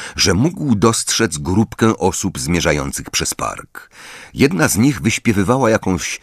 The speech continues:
sprośną piosenkę, pozostali głośno rechotali. Słychać też było szmer opon kilku drogich rowerów prowadzonych przez idących. Harry szybko ich rozpoznał.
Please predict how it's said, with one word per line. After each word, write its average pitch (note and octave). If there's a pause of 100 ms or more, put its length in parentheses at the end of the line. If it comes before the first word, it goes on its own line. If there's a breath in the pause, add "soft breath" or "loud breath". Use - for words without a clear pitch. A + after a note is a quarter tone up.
sprośną F2
piosenkę, A2 (200 loud breath)
pozostali A#2
głośno D2
rechotali. - (760 loud breath)
Słychać -
też A2+
było F2+
szmer A2
opon G#2
kilku G2
drogich E2
rowerów F2
prowadzonych B1+
przez -
idących. - (500 loud breath)
Harry B2+
szybko F2
ich D2
rozpoznał. G1+